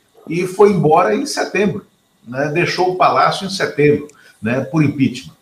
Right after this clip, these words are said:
né. É, agora, é preciso haver esse quadro, né, que revele à sociedade, né, a inapetência por diversos motivos para o poder,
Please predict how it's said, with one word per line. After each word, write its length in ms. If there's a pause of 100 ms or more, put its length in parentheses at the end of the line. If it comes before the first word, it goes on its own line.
(300)
né. 440
É, 200
agora, 520 (720)
é 80
preciso 520
haver 520 (240)
esse 480 (120)
quadro, 680 (220)
né, 180
que 300
revele 880
à 80
sociedade, 1040 (300)
né, 300
a 160
inapetência 1160
por 120
diversos 560
motivos 640
para 260
o 100
poder, 600